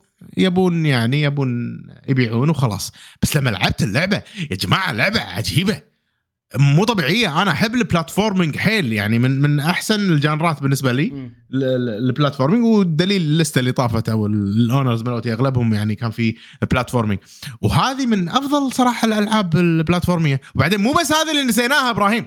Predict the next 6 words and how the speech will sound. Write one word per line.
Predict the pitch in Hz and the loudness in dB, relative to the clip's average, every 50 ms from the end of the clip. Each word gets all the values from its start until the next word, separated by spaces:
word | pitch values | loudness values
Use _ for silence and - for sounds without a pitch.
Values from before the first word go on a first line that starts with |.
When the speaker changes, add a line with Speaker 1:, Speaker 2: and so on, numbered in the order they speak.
| - _ - | -8 _ -10
Speaker 2:
مم. | 151 175 180 - - - _ _ _ _ _ _ _ _ _ _ _ _ _ _ _ _ | -8 -6 -6 -6 -8 -12 _ _ _ _ _ _ _ _ _ _ _ _ _ _ _ _
شنو | - - 165 175 | -14 -12 -8 -8
بعد؟ | 165 139 117 110 113 | -8 -8 -10 -4 -2
Speaker 1:
دونكي | 175 226 220 226 196 | 0 0 0 -2 0
كونغ | - 285 285 240 | 0 0 0 0
كانتري. | - 285 311 302 - 294 247 151 120 - _ | 0 -2 -2 0 -2 -2 -2 -2 -2 -6 _